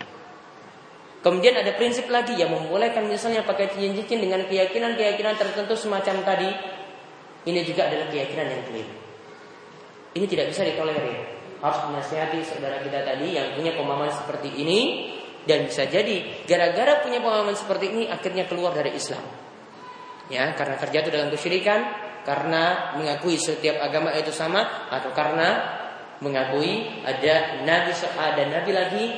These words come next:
sepeninggal Nabi kita Muhammad sallallahu alaihi wasallam. Ini prinsip. Dan kita kembali ke tiga hal tadi, tentang masalah jilbab,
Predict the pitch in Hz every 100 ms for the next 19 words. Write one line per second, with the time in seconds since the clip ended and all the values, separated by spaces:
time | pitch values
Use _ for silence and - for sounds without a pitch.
0 | - - 151 147 151 175 156 135 135 143
1 | 135 131 131 147 175 233 - - - -
2 | 143 131 135 143 123 120 117 120 - -
3 | - - - - - - - - - 165
4 | 143 143 135 123 123 - - - - -
5 | - - - - - - - - 185 196
6 | 269 311 285 294 294 269 - 240 269 247
7 | 233 233 233 240 208 226 - - - -
8 | - - - - - 165 180 160 - 151
9 | 156 143 151 185